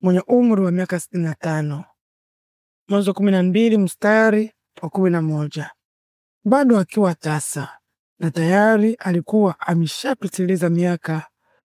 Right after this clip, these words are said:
yake ya kawaida ya kuweza kuzaa. Miaka iliendelea kupita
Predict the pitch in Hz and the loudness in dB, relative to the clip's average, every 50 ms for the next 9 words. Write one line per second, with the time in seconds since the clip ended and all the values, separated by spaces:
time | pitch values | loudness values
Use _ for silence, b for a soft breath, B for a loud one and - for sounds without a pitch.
0 | _ _ - 170 175 202 220 226 240 240 - - - 233 226 202 180 - 185 180 | _ _ -2 0 2 2 4 4 2 0 0 -2 -2 -2 -2 -2 -4 -2 -2 -2
1 | 175 170 180 185 180 175 160 156 143 - - _ _ _ _ _ _ _ - 175 | 0 0 0 0 -2 -2 -4 -8 -8 -10 -14 _ _ _ _ _ _ _ -4 -4
2 | 170 - - 190 190 185 - 175 160 - 160 143 127 156 160 151 165 190 - - | -4 -2 0 0 2 2 0 -2 -6 -6 -10 -10 -6 -6 -4 -4 -6 -8 -12 -16
3 | _ _ _ _ _ _ _ _ _ _ _ - 202 247 294 294 - - 254 220 | _ _ _ _ _ _ _ _ _ _ _ 0 2 2 2 2 2 2 2 2
4 | 208 185 190 185 180 175 170 175 175 202 208 202 - - 156 - 208 220 202 - | 2 2 2 2 0 0 0 0 2 2 2 2 0 -2 -6 -4 -4 -4 -4 -2
5 | - 233 254 | -2 -4 -4